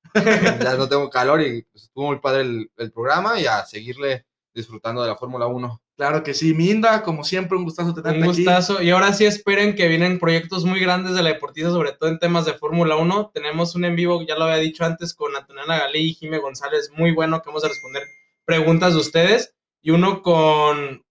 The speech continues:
Speaker 3: un, este, especialista que estuvo en Fórmula uno en Latinoamérica. Tú no les voy a mostrar quién es. Ya estamos en pláticas con él para tener un en vivo también que nos responda. Le ha entrevistado a Alonso, a Checo Pérez. De hecho, tuvo una entrevista la semana pasada con Checo.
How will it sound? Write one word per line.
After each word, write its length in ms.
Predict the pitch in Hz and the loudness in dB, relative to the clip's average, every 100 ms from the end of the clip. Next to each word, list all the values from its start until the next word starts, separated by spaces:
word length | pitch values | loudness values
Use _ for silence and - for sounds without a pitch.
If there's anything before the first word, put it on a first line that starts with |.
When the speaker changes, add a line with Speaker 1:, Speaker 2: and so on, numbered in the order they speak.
| _ | _
Speaker 3:
un, 260 | 156 165 | 0 4
este, 260 | 180 175 180 | 2 0 -6
especialista 600 | 165 160 151 156 156 185 | -4 -2 -2 -4 -4 -6
que 80 | 165 | -8
estuvo 200 | - 170 | -4 -2
en 80 | 170 | 0
Fórmula 260 | 165 165 | 0 0
uno 60 | 170 | 0
en 120 | 156 | -2
Latinoamérica. 680 | 147 131 135 160 165 170 165 | -4 -8 -4 -2 0 -2 -2
Tú 80 | 156 | -2
no 80 | |
les 120 | 160 165 | 0 0
voy 100 | 151 | 0
a 40 | |
mostrar 340 | 135 143 143 147 | -6 -6 -6 -4
quién 180 | 156 | -2
es. 340 | 180 254 - _ _ _ _ | 0 -2 -6 _ _ _ _
Ya 100 | 156 | -4
estamos 300 | 151 170 170 | 0 2 2
en 80 | 165 | 0
pláticas 400 | 151 151 165 156 | -4 -6 -4 -4
con 120 | - 147 | -4 -6
él 120 | 156 | -4
para 200 | 151 - | -4 -4
tener 160 | 143 | -6
un 80 | 156 | -2
en 140 | 143 139 | -2 0
vivo 260 | 170 170 | 4 2
también 480 | 165 143 151 170 170 _ _ _ | 2 -2 0 -2 -4 _ _ _
que 60 | 151 | -2
nos 140 | 151 143 | 0 -2
responda. 420 | 139 - 180 175 | -2 2 4 4
Le 80 | 170 | 4
ha 40 | |
entrevistado 480 | 170 165 143 151 147 | 4 2 2 0 2
a 40 | |
Alonso, 560 | 143 160 180 175 185 175 | 4 4 2 2 2 2
a 100 | - | 0
Checo 300 | - - - | -4 -10 -4
Pérez. 380 | 165 170 175 170 | 2 4 2 0
De 80 | 151 | -4
hecho, 160 | 170 | -4
tuvo 120 | 165 | -4
una 100 | 165 | -2
entrevista 320 | 160 147 143 160 | -2 -4 -6 -6
la 80 | |
semana 340 | 147 143 151 147 | -6 -6 -6 -6
pasada 320 | 135 143 143 | -8 -8 -10
con 160 | 127 120 | -12 -4
Checo. 520 | 170 170 208 247 | -4 2 0 0